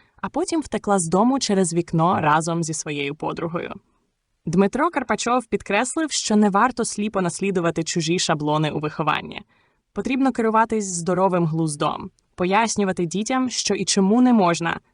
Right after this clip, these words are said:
замість того, щоб просто забороняти. Проте,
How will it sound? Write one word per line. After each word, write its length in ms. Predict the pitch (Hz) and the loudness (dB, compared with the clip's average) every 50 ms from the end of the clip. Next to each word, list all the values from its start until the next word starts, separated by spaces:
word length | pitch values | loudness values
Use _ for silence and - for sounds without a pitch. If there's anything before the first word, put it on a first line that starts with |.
| _ - | _ -6
замість 340 | - 180 190 202 190 - - | -2 0 2 2 2 2 2
того, 340 | 208 208 220 202 214 208 - _ _ _ _ - | 2 2 4 6 4 4 4 _ _ _ _ -12
щоб 200 | - - 226 226 | -4 -2 -2 0
просто 340 | - 262 302 - - 269 | 2 2 2 2 2 0
забороняти. 680 | 214 202 190 185 185 185 185 175 156 - - - - - _ _ _ _ _ _ _ _ | 0 2 2 2 2 2 2 2 0 -2 -4 -6 -12 -14 _ _ _ _ _ _ _ _
Проте, 380 | - - 208 - 302 339 370 | -6 -6 -4 -2 -2 -2 -4